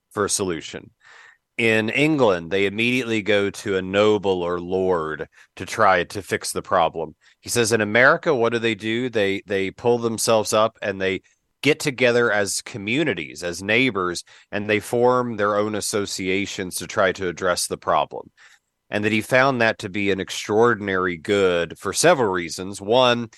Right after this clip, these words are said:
it created and sustained a kind of self-governing independence where you weren't dependent on, you were dependent on your neighbors, but you weren't dependent on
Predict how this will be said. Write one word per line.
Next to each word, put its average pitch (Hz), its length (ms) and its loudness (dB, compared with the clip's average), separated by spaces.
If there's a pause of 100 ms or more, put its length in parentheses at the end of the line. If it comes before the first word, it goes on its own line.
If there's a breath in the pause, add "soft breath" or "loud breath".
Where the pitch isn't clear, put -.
(360 soft breath)
it 110 240 -2 (260)
created 120 680 2
and 98 200 -4
sustained 107 560 -2
a 95 60 -2
kind 101 400 -2
of 90 260 -2 (280)
self-governing 107 920 0
independence 107 1040 -4 (100)
where 98 100 -6
you 95 160 -4
weren't 95 260 -4
dependent 101 640 -4
on, 90 340 -2 (420 loud breath)
you 101 140 -4
were 104 80 4
dependent 123 560 0
on 101 200 -2
your 92 120 0
neighbors, 107 600 2
but - 200 -14
you 101 60 -6
weren't 98 180 -4
dependent 104 520 -4
on 87 340 -4